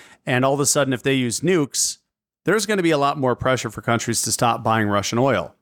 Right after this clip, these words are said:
And that's, that could eventually mean that Russian oil is not part of the global amount of supply,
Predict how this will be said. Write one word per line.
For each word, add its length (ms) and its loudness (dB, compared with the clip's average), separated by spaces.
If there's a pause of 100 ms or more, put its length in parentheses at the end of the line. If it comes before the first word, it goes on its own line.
(540)
And 160 -2
that's, 300 0
that 340 -2
could 140 -2
eventually 480 -2
mean 540 0 (360)
that 160 2
Russian 340 0
oil 180 2
is 100 -2
not 220 -2
part 180 2
of 40 -2
the 80 -2
global 320 2
amount 260 2
of 60 -4
supply, 540 -2